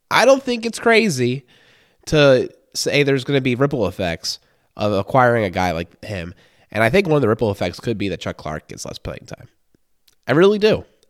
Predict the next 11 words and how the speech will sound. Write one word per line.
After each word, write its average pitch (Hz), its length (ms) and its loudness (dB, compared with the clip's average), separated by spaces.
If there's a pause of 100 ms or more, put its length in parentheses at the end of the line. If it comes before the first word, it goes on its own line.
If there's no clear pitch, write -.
I 147 100 2
could 214 140 -4
see 233 180 0
a 202 60 4
situation 156 640 0
where 107 100 -2
Hamilton 127 400 -2
becomes 120 440 -4
the 107 80 -6
strong 113 260 -4
safety. 120 540 -4